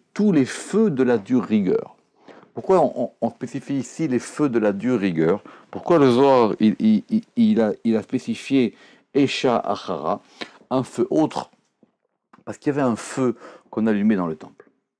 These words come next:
Et c'est la question qui va être posée maintenant. Esha de Matbecha Amai.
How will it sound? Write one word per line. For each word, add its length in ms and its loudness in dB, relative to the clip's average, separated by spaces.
Et 60 -14
c'est 100 -6
la 60 -2
question 280 -6
qui 80 -10
va 80 -6
être 120 -14
posée 220 -10
maintenant. 240 -18
Esha 1700 0
de 160 0
Matbecha 880 2
Amai. 500 -2